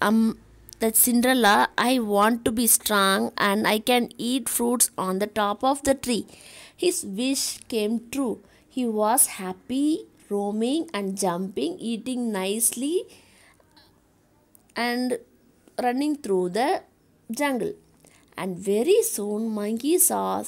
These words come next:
elephant. By that time an elephant takes water, fill with his trunk and blow over the body. It's a kind of taking bath.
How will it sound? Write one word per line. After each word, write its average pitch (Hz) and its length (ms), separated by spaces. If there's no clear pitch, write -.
elephant. 226 720
By 202 220
that 247 380
time 226 480
an 208 200
elephant 294 640
takes 202 360
water, 190 680
fill 269 480
with 262 300
his 214 200
trunk 196 480
and 196 460
blow 226 300
over 208 260
the 269 160
body. 240 460
It's 247 100
a 269 60
kind 262 320
of 277 220
taking 254 500
bath. 233 400